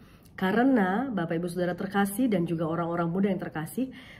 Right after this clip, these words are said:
firman Tuhan hari ini mengatakan kepada kita bahwa engkau bebas memilih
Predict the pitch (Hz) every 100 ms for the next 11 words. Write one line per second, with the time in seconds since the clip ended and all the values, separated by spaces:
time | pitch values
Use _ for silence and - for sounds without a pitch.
0 | - 220 226 220 240 262 214 214 214 220
1 | 233 254 208 196 196 196 214 208 190 170
2 | 170 160 143 208 - - - - - -
3 | - - - 202 208 262 294 269 240 214
4 | 220 196 156 160 165 - 190 190 220 262
5 | 269 208